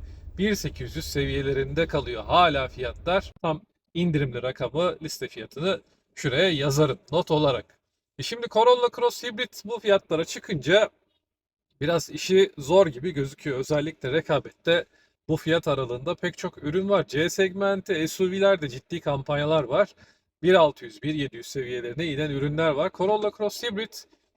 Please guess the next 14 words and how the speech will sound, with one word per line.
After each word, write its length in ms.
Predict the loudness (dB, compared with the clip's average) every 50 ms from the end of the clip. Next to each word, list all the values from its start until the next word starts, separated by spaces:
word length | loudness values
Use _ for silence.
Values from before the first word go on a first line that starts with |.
| _ _ _ _ _
ilk 160 | -6 -6 -6 -6
çıktığı 320 | -8 -10 -8 _ -8 -6
zaman 300 | -4 -4 -4 -2 -4 -4
fiyat 320 | -2 0 2 2 2 2
avantajıyla 720 | 2 2 2 2 0 -4 -10 -14 -12 -10 -8 -6 -6 -4
ön 240 | -2 -2 -2 -2 -2
planda 360 | -4 -4 -6 -6 -6 -6 -6
olan 240 | -6 -4 -6 -8 -8 -8
bir 160 | -6 -4 -4
araçtı 340 | -4 -4 -6 -6 -6 -4 -4
ama 380 | -2 0 2 2 2 2 0 -2 _ _ _ _ _ _ 0
buradaki 560 | 0 2 2 0 -2 -6 -4 -4 -2 -2 -2
artık 440 | 0 0 0 -2 -2 -4 -8 -12 -12
fiyatlama 760 | -10 -4 -2 -2 -2 -2 -4 -8 -6 -2 2 2 2 2 0